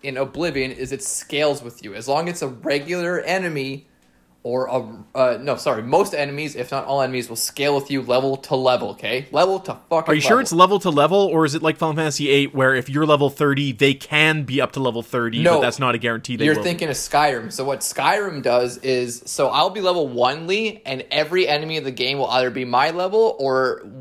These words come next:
Speaker 1: like, level two, level three, level four, or level five. Once I hit level five, that will go up to ten. You know what I mean? So, like, a
Speaker 2: Sure.
Speaker 1: Frost Troll will always be four levels ahead of you, no matter what, essentially.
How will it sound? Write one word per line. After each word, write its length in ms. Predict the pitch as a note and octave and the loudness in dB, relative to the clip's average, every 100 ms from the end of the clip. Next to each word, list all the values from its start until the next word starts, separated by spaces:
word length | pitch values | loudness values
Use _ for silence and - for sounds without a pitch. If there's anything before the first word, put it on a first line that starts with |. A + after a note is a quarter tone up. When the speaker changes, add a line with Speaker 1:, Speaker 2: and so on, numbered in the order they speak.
| A#2+ | -10
Speaker 1:
like, 320 | C3+ B2 A#2+ - | -2 -2 -2 -2
level 220 | C3+ A#2+ | -2 -2
two, 280 | - F3+ F3 | -6 -4 0
level 140 | D3 | -2
three, 220 | C#3 D#3+ | -2 -4
level 220 | D#3 C#3 C3 | -2 -2 -4
four, 260 | - D3+ | 0 2
or 140 | C3+ C#3 | 2 2
level 200 | C3 A#2+ | 2 0
five. 540 | - A#2 A2 F#2+ - _ - _ | 0 2 2 -4 -12 _ -20 _
Once 180 | D3+ D3 | -6 -4
I 60 | |
hit 120 | D3 D3+ | -2 0
level 200 | D3 B2+ | 0 0
five, 480 | - C3 F3+ G3+ | 2 4 2 0
that 120 | D3+ B2+ | 0 0
will 100 | C#3+ | 0
go 160 | C#3+ C3+ | 0 0
up 120 | C3+ | -2
to 80 | - | -16
ten. 500 | - D3+ A#2+ F#2+ - _ _ | -6 -4 -4 -6 -20 _ _
You 80 | C3 | -4
know 60 | B2+ | -2
what 100 | B2 | 0
I 40 | |
mean? 360 | B2+ D3 F3 - _ _ - | -2 -2 -6 -14 _ _ -2
So, 120 | - | 0
like, 80 | D#3 | 0
a 60 | C#3+ | -2
Speaker 2:
Sure. 180 | - | 2
Speaker 1:
Frost 260 | D#3 F#3 - | 4 4 0
Troll 240 | - F#3 | 0 2
will 160 | E3 D#3 | 2 2
always 400 | D3 C#3+ D#3 C#3 | 4 2 2 -6
be 260 | C#3 C3+ D3 | -6 -4 -4
four 380 | - B2 C3 | -6 -4 -2
levels 380 | C3 A#2+ C3 C3+ | 0 0 0 0
ahead 340 | B2 - B2+ C3+ | -2 -2 -2 -2
of 100 | C#3 | -6
you, 300 | F#3+ A#3 A#3+ _ - | -6 -6 -10 _ -10
no 60 | |
matter 300 | C3 B2+ C3 | -4 0 0
what, 360 | B2 A2+ B2 A#2+ | -2 0 -2 -2
essentially. 640 | A2 - A2 G#2+ - B2+ | -6 -8 -10 -12 -18 -20